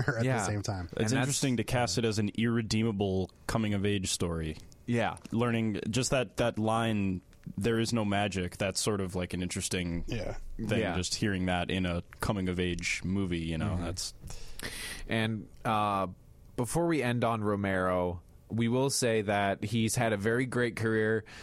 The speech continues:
Speaker 2: Things dropped off a little bit towards the end. Um, and, I mean, I've, I don't wanna speak ill of the dead, uh, no pun intended, but,
Speaker 3: Yeah, that's not a new
Speaker 2: um,
Speaker 3: movie.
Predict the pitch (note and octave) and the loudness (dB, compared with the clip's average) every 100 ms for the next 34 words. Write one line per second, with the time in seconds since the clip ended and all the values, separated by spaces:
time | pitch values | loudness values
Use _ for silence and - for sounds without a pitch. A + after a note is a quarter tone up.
0 | - - - - F#3+ F#3+ F3 F#3+ D#3 E3 | -16 -16 -8 -2 0 2 2 2 2 2
1 | C#3+ B2 A#2 G2+ G2 - F#2+ F2+ - E2 | 2 2 2 2 -2 0 -2 0 -2 -2
2 | D2+ - - - - G2+ G2+ G2+ G2+ G2 | -4 -6 -10 -12 -4 0 2 2 2 2
3 | G2 G2 F#2 - - - - A#2+ B2 A#2+ | 0 -2 -4 -8 -18 -20 -6 -2 -2 -2
4 | B2 A#2+ A#2+ A2+ - A2 - - A2 A2+ | 0 0 0 0 0 -2 -4 -2 0 2
5 | B2 A#2 - A2 C#2+ G#2 G2 F#2 F2 C2+ | 2 0 0 -2 0 0 0 -2 -2 -4
6 | - - - - - F#2+ F2+ F#2 - F2+ | -6 -12 -16 -12 -4 -2 0 -2 -2 -2
7 | E2+ - E2 - A2 A2 G#2 F#2+ F2+ B2 | -2 -4 -4 -6 -6 -2 0 0 0 0
8 | A2 G#2 G2 F2 D#2 | 2 2 0 0 -2